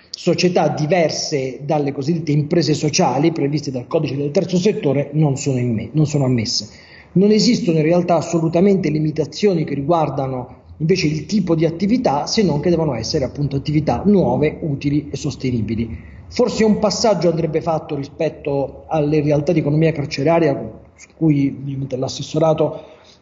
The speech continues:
e la direzione hanno lavorato molto. Ehm, ci interessa in particola-, in particolare che questi progetti agiscano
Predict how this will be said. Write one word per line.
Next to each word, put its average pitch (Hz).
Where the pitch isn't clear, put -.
e 151
la 143
direzione 143
hanno 147
lavorato 143
molto. 127
Ehm, 151
ci -
interessa 185
in 180
particola-, 165
in 165
particolare 175
che 185
questi 147
progetti 185
agiscano 160